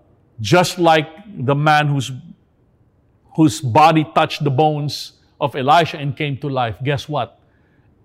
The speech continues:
When we put our faith in Christ, we will be raised from the dead,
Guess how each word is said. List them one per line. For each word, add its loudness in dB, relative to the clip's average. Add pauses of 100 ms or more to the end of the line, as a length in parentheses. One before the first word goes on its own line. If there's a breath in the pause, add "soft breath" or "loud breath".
(140)
When 0
we 2
put 4
our 6
faith -2
in -6
Christ, -4
we 2
will 2
be -2
raised -4
from -4
the -4
dead, -6